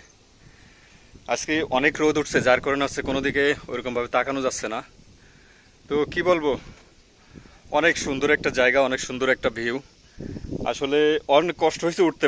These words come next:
but উঠার পরে যে ভিউটা দেখছি, ভিউটা দেখে মনটা জুড়াই গেছে। খুব সুন্দর একটা ভিউ দেখার মতো। দেখেন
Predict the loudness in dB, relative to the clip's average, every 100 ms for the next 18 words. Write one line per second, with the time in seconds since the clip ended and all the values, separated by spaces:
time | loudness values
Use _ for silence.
0 | 6 6 4 -20 _ -16 -14 -12 -12 -8
1 | -4 2 4 6 4 4 2 2 2 4
2 | 2 0 -2 0 0 0 -2 -2 -2 -2
3 | 0 -2 -2 -4 -8 -10 -8 -6 -2 -2
4 | -4 -8 -8 -10 -12 _ _ _ _ _
5 | _ _ -20 -20 -20 -20 -20 -20 -2 2
6 | 4 2 0 -2 -2 -4 -10 _ _ -20
7 | -20 _ -20 -20 _ _ -8 -6 -6